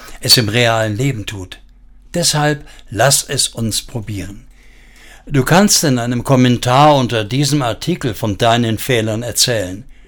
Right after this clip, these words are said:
Lass sie raus. Mach sie öffentlich. Du kannst das mit deinem Vornamen tun, Familiennamen lösche ich grundsätzlich,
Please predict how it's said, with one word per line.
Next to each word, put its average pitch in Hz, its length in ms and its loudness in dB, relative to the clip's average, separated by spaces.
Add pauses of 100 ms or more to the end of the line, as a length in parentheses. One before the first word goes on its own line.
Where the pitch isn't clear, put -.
(140)
Lass - 280 4
sie 120 100 -2
raus. 98 520 -8 (280)
Mach 175 160 2
sie 147 160 2
öffentlich. - 640 -6 (420)
Du 127 80 -2
kannst 180 400 0
das 185 260 0
mit 147 160 -4
deinem 117 280 -4
Vornamen 143 600 4
tun, 139 440 2 (200)
Familiennamen 113 880 2
lösche 143 280 0
ich - 180 -6
grundsätzlich, 135 800 -2